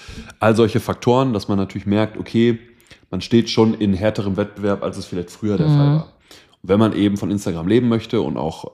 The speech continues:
Speaker 1: Mitarbeiter hat, die man dadurch bezahlen möchte, da muss man natürlich sehen, dass man nicht untergeht, dass man nicht
Speaker 2: Genau, man
Speaker 1: abgehängt
Speaker 2: muss
Speaker 1: wird.
Speaker 2: auch einfach mit der Zeit mitgehen und nicht so sagen, „Ich mache jetzt aber das,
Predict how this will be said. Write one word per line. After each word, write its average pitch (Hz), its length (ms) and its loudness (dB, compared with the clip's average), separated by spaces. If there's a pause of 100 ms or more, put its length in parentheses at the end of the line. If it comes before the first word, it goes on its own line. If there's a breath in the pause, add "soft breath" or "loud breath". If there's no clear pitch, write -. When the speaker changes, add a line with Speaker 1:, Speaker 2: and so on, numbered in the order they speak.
Speaker 1:
Mitarbeiter 101 600 2
hat, 104 300 -6
die 92 60 -6
man 92 140 -2
dadurch 92 300 -6
bezahlen 95 320 -6
möchte, 95 240 -8
da 87 60 -8
muss 101 160 -4
man 110 120 0
natürlich 92 340 -6
sehen, 95 220 0
dass 98 140 -4
man 95 120 -2
nicht 98 200 -4
untergeht, 90 440 -4
dass 87 140 -16
man 92 100 -8
nicht - 60 -8
Speaker 2:
Genau, 165 140 2
man - 20 2
Speaker 1:
abgehängt 156 180 2
Speaker 2:
muss 185 140 2
Speaker 1:
wird. 175 100 0
Speaker 2:
auch - 60 -6
einfach 175 520 -2
mit 160 200 0
der 151 100 2
Zeit 143 300 -2
mitgehen 202 460 0
und 151 80 0
nicht 151 140 -4
so 147 100 -2
sagen, 147 360 -2
„Ich - 180 -8
mache - 180 -10
jetzt - 160 -6
aber 139 160 -2
das, 135 160 -2